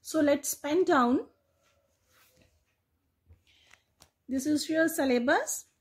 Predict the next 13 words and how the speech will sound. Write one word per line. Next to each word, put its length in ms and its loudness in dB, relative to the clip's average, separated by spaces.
The 120 -4
topics 520 -2
are, 320 0
first 480 -2
is 380 0
dictation. 840 -2
<clears throat> 320 2
Second 560 -2
is 360 -2
fill-ups, 800 -2
page 360 0
number 540 0
thirty 460 0